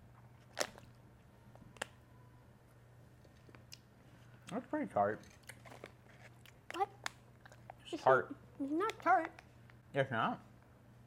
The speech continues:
Speaker 2: No. Oh, for
Speaker 1: Maybe
Speaker 2: me
Speaker 1: my,
Speaker 2: it isn't.
Speaker 1: my mouth is more sensitive. Um,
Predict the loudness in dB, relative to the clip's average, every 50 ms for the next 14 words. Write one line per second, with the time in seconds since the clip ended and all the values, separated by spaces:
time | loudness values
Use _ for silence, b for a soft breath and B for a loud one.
0 | -20 -20 -20 -20 -20 -20 -20 -18 -12 -12 -10 -10 -10 -14 -16 -20 -20 -20 -20 -20
1 | -20 -20 -20 -20 -20 -20 -20 -20 -20 -20 -20 -20 -20 -20 -20 -20 -20 -20 -20 -20
2 | -20 -20 -20 -20 -20 -20 -20 -20 -20 -20 -20 -20 -20 -20 -20 -20 -20 -20 -20 -20
3 | -20 -20 -14 -4 -2 0 2 4 4 4 4 4 4 4 4 4 2 -2 -6 -10
4 | -10 -12 -16 -20 -20 -20 -20 -20 -20 -20 -20 -20 -8 0 2 2 4 4 4 2
5 | 0 -2 -6 -6 -4 -6 -6 -6 -4 -6 -6 -6 -6 -8 -10 -10 -10 -12 B B
6 | B B B B B B B B B B -14 -14 -14 -18 0 6 8 10 10 10
7 | 8 6 2